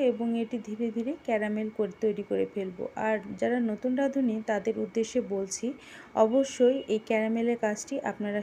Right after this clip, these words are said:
সাবধানে করবেন। এবার এই ক্যারামেলের মধ্যে আমি যে দুধটি ঘন করে রেখেছি সে দুধটি ঢেলে দেব। দিয়ে এটি দুধটি ভালোভাবে বয়েল করে নেব। আর এর মধ্যে দিয়ে দিব দুইটি সাদা এলাচ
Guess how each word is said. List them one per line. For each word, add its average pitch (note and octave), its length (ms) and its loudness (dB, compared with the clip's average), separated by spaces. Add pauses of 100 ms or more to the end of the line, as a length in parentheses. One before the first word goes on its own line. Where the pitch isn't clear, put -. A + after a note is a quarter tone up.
সাবধানে F#3+ 560 -6
করবেন। F3+ 380 -6 (760)
এবার C4 340 4 (160)
এই A#3 120 -4
ক্যারামেলের B3 520 4
মধ্যে C4 400 0 (200)
আমি G#3+ 220 0
যে A3+ 80 0 (100)
দুধটি A3+ 360 -2 (1200)
ঘন A3+ 240 4
করে A#3+ 260 8
রেখেছি G#3+ 360 -2
সে C#4+ 220 -4
দুধটি A#3 380 -2 (260)
ঢেলে G3 300 -2
দেব। F#3 220 -2 (760)
দিয়ে C4+ 240 4
এটি A3+ 180 -2 (560)
দুধটি A3 320 0 (120)
ভালোভাবে A3+ 460 0 (120)
বয়েল G#3+ 220 4 (100)
করে B3 180 4
নেব। A#3+ 220 2 (240)
আর G#3+ 140 0
এর A3 160 2 (100)
মধ্যে B3+ 340 2
দিয়ে C4 140 0
দিব B3 180 -4 (260)
দুইটি G#3 340 -2
সাদা A3 380 0 (160)
এলাচ A3+ 280 -2